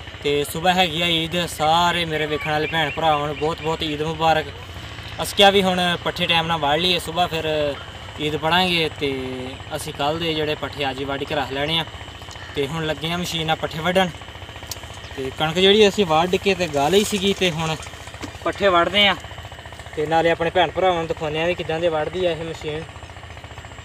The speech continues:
ਮੁੰਡਾ ਲਈ ਹੁੰਦਾ ਪੈਟਰੋਲ, ਪਹਿਲੇ ਪੈਟਰੋਲ ਪਾ ਲਈਏ ਵਿੱਚ,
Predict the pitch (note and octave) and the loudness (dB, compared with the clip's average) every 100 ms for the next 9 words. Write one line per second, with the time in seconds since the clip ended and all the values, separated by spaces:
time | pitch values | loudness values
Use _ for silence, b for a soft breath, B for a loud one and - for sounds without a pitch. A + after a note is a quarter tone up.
0 | - D#3 D#3+ E3 E3+ E3+ F3 E3 D#3+ D3 | -12 -6 0 2 4 2 2 0 -2 -2
1 | D3+ D#3 E3+ E3 E3 D#3 D3 C#3+ D3 E3 | 0 0 2 0 0 -2 -2 -2 0 0
2 | D#3+ E3+ D#3+ D#3 | 2 2 2 0